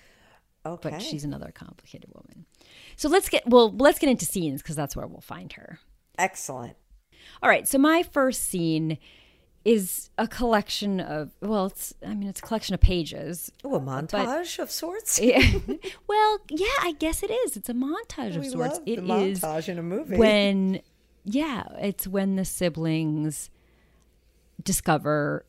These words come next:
Speaker 2: surfing.
Speaker 1: <gasps>
Speaker 2: I don't know. I
Speaker 1: Nice.
Speaker 2: just really, I don't love surfing. I'm not a surf head.
Speaker 1: Mm.
Speaker 2: Malibu's beautiful. I'm not a Malibu head. Like, I am, this is not, I, I,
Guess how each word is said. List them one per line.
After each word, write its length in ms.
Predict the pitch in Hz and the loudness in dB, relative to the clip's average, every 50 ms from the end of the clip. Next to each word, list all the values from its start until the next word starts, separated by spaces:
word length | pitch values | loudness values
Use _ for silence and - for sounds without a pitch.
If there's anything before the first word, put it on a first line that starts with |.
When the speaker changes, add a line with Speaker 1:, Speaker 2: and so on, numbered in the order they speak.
| _ - | _ -4
Speaker 2:
surfing. 640 | 143 147 - 123 85 69 - - - - - - - _ - - - - | -2 0 0 -2 -4 -6 -10 -14 -16 -16 -16 -18 -20 _ -20 -20 -20 -18
Speaker 1:
<gasps> 400 | 170 170 165 147 131 - _ _ | -18 -18 -18 -18 -20 -20 _ _
Speaker 2:
I 220 | 208 240 277 302 | -4 -2 0 0
don't 220 | 330 359 349 339 285 | 0 0 -2 0 0
know. 180 | 277 277 - - - | 0 -2 -2 -4 -4
I 60 | 247 | -4
Speaker 1:
Nice. 120 | 240 233 - | -4 -4 -4
Speaker 2:
just 240 | - 294 - - - - | -6 -6 -6 -6 -8 -10
really, 640 | 202 202 208 214 254 285 302 311 311 311 302 294 294 - - - - - _ _ | -8 -6 -4 -2 -2 -2 0 0 0 0 0 -2 -4 -8 -18 -20 -20 -20 _ _
I 140 | - 285 320 | -2 -2 0
don't 340 | 320 - 294 285 285 294 294 - - | 2 2 2 4 4 2 -2 -4 -6
love 240 | 208 214 208 208 | -4 -4 -4 -4
surfing. 640 | - - - 190 185 160 - - 196 185 180 180 185 | -6 -10 -8 -8 -8 -8 -8 -8 -6 -6 -6 -6 -6
I'm 180 | 185 175 175 180 | -4 -4 -2 -2
not 240 | 185 185 185 190 190 | -2 -4 -4 -4 -6
a 160 | 190 185 175 - | -6 -6 -8 -8
surf 420 | - - - - 170 160 156 - | -10 -8 -4 -4 -4 -4 -4 -6
head. 460 | - 160 165 160 160 160 151 185 196 196 | -6 -4 -4 -2 -4 -4 -6 -8 -10 -10
Speaker 1:
Mm. 340 | 196 196 190 185 180 175 160 147 _ _ _ _ _ _ _ _ - 202 | -10 -10 -12 -12 -14 -16 -18 -20 _ _ _ _ _ _ _ _ -4 -2
Speaker 2:
Malibu's 520 | 214 220 233 240 240 220 - 233 226 185 | 0 0 2 0 0 0 0 0 0 0
beautiful. 580 | - - 202 190 190 - - 185 185 180 - - | -2 -2 -2 0 -2 -2 -2 -2 -2 -2 -2 -4
I'm 200 | - 165 175 180 | -6 -4 -2 -2
not 180 | 175 160 165 175 | -2 -2 -2 -2
a 40 | 170 | -2
Malibu 460 | 165 165 156 156 156 151 135 160 160 | -2 -2 -2 -4 -4 -4 -4 -4 -4
head. 280 | 143 151 156 151 151 147 - - | -4 -4 -4 -4 -6 -8 -10 -10
Like, 140 | 202 - - _ | -10 -10 -10 _
I 140 | - 214 233 | -6 -2 0
am, 300 | 247 247 247 240 233 226 - _ _ _ | 2 2 2 2 0 -2 -6 _ _ _
this 380 | 208 220 214 196 226 233 - | -2 -2 -2 -2 -4 -6 -4
is 160 | 269 254 220 220 | -4 -2 0 2
not, 560 | 220 214 202 190 202 214 220 220 - - - _ _ _ _ _ _ _ _ _ _ _ _ - | 2 2 2 2 2 2 2 0 -2 -4 -12 _ _ _ _ _ _ _ _ _ _ _ _ -4
I, 200 | - 170 180 196 - | -2 0 0 0 0
I, 240 | - 185 208 240 240 | 0 0 2 2 0